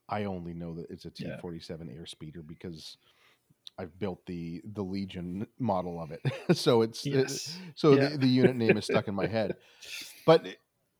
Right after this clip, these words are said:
Speaker 1: it was, in fact, it was one of the ships that I had really wanted when, when the, um, jer-, when, when the f-,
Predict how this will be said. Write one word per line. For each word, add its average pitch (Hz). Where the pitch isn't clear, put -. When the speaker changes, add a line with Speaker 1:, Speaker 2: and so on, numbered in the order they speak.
Speaker 1:
it 190
was, 170
in 143
fact, 135
it 156
was 143
one 131
of 117
the 113
ships -
that 113
I 113
had 110
really 107
wanted 104
when, 95
when 110
the, 95
um, 90
jer-, -
when, 101
when 98
the 90
f-, -